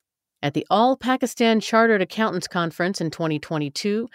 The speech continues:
Dar said he also had informed U S State Department officials of Pakistan's plans.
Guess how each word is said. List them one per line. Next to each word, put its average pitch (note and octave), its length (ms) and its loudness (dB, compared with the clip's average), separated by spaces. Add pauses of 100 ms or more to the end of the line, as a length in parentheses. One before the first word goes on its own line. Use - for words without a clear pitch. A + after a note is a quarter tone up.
(120)
Dar G3+ 240 4
said G#3 360 4
he A3+ 160 -2
also C4 320 0
had A#3+ 220 2
informed G#3+ 460 0
U G#3 160 0
S G3 120 0
State G#3 280 0
Department F3 420 -2
officials F3+ 480 -6
of G3+ 160 -10
Pakistan's D3+ 640 -4
plans. G3 560 -6